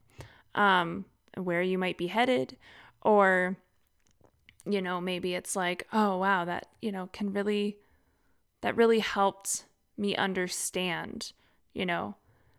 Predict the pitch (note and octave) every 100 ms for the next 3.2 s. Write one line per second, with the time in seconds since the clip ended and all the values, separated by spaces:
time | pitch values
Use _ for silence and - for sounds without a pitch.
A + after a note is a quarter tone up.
0 | _ - G3+ G#3 G#3 G#3 G3+ F#3+ F#3 F#3
1 | F3+ F3+ - G#3+ B3 B3 - G#3+ G#3 G#3+
2 | G#3 F#3+ F3+ - F#3+ F#3 F#3 F#3+ G#3 F3+
3 | E3 F3